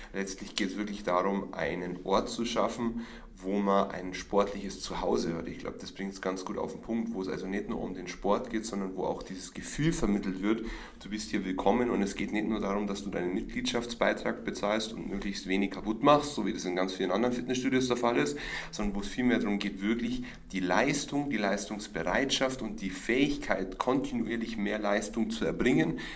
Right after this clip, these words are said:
nicht nur im sportlichen, sondern im lebensbereichsübergreifenden Kontext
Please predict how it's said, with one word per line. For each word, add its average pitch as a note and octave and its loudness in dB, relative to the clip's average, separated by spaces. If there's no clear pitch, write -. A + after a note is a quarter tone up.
nicht - 4
nur - 2
im G2+ 0
sportlichen, A2 2
sondern F#2+ -2
im F#2+ -4
lebensbereichsübergreifenden F#2 0
Kontext - -2